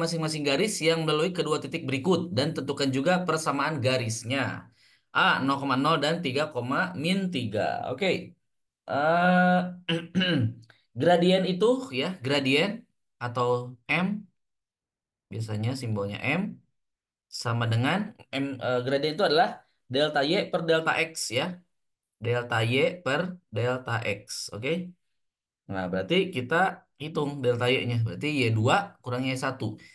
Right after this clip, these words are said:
Berarti min tiga dikurangi nol. Dibagi X dua. X dua-nya tiga. Tiga kurangi nol. Jadi min tiga dibagi tiga adalah minus satu ya. Jadi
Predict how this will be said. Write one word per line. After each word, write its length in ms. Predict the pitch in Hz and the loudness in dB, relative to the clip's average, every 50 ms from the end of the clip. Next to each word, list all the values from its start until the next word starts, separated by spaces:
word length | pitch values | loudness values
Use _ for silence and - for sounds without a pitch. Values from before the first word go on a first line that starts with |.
| _ _ _ _ - | _ _ _ _ -6
Berarti 240 | - 104 107 - 156 160 - 139 139 | -4 -4 -2 0 0 0 0 0 2
min 140 | 135 135 135 135 127 131 | 2 2 2 0 0 0
tiga 260 | 131 117 107 127 147 180 185 - 135 | 0 0 2 2 2 2 2 2 0
dikurangi 500 | 139 135 - 139 127 127 123 123 127 - 180 180 - - - 120 113 104 - - - _ _ _ _ _ _ - 131 | -2 -4 -2 0 0 2 2 2 2 0 -2 -6 -8 -12 -8 -6 -6 -6 -6 -10 -20 _ _ _ _ _ _ -2 0
nol. 240 | 156 170 160 131 107 87 87 - - _ _ _ _ _ _ _ _ _ _ _ _ _ _ _ _ _ _ _ _ _ _ _ _ _ - - - - _ _ _ _ _ - 110 | 2 4 4 4 2 0 -4 -8 -16 _ _ _ _ _ _ _ _ _ _ _ _ _ _ _ _ _ _ _ _ _ _ _ _ _ -20 -20 -20 -20 _ _ _ _ _ -8 -4
Dibagi 380 | 123 123 123 117 117 131 165 180 180 180 156 165 165 170 | -2 0 0 0 2 2 0 0 0 2 2 2 2 2
X 20 | - - - 160 | 0 -2 0 0
dua. 220 | 160 160 175 180 170 - - - - - 135 127 | 2 4 4 4 4 2 0 -4 -8 -10 -8 -8
X 20 | - - 127 | -8 -4 0
dua-nya 220 | 127 123 127 151 151 - | 4 4 4 4 2 -2
tiga. 200 | 127 110 113 156 156 - - - - - | 0 2 2 4 4 2 0 -4 -10 -10
Tiga 240 | 110 104 110 135 151 143 - - | -8 -4 0 0 0 0 0 -2
kurangi 360 | - 117 110 117 117 127 135 123 - 110 123 | -4 -2 0 0 0 0 -2 -2 -2 0 2
nol. 220 | 127 120 104 92 82 80 - - _ _ _ _ _ _ _ _ - | 4 4 2 0 -2 -6 -10 -14 _ _ _ _ _ _ _ _ -8
Jadi 120 | 98 120 139 135 | -4 -2 0 2
min 120 | 135 127 127 120 | 2 2 2 0
tiga 180 | 120 113 143 156 151 - 131 | 0 2 4 4 4 4 2
dibagi 320 | 131 127 127 123 120 120 117 123 | 2 2 2 2 0 -2 -4 -2
tiga 180 | 120 120 - 170 123 | 0 2 2 2 2
adalah 220 | 117 120 143 160 156 127 | 2 0 0 0 0 -2
minus 220 | 104 104 117 117 113 - | -2 0 0 -2 -2 -4
satu 340 | 101 95 90 90 - - 87 85 82 80 80 80 80 87 107 | -6 -6 -8 -8 -10 -10 -8 -6 -6 -8 -8 -10 -8 -4 -2
ya. 60 | 120 113 113 - - - _ _ _ _ _ _ _ _ - - - _ - | 0 -2 -2 -4 -8 -16 _ _ _ _ _ _ _ _ -20 -20 -16 _ -6
Jadi 120 | 90 107 | -2 -2